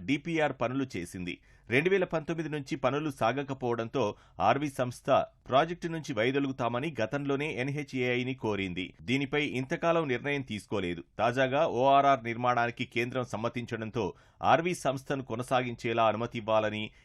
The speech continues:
ఎన్హెచ్ఏఐ అధికారులు ఢిల్లీకి ప్రతిపాదన పంపారు. తాజాగా అందుకు అనుమతి లభించింది. ఆర్వీ సంస్థతో ఈ వారంలో ఎన్హెచ్ఏఐ సప్లిమెంటరీ ఒప్పందాన్ని చేసుకోనున్నారు.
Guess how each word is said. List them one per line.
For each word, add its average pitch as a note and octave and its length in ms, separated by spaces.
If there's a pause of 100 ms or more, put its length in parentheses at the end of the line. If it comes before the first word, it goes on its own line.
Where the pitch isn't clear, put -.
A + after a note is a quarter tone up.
ఎన్హెచ్ఏఐ E3 680
అధికారులు A#2+ 680 (120)
ఢిల్లీకి E3 400
ప్రతిపాదన C3+ 520
పంపారు. F2+ 500 (260)
తాజాగా B2 580
అందుకు A2+ 320
అనుమతి B2 320
లభించింది. F#2+ 640 (260)
ఆర్వీ E3+ 280
సంస్థతో D3+ 580
ఈ C3 200
వారంలో C#3+ 500
ఎన్హెచ్ఏఐ C#3 760 (120)
సప్లిమెంటరీ E3+ 560
ఒప్పందాన్ని D3 580 (100)
చేసుకోనున్నారు. F#2 720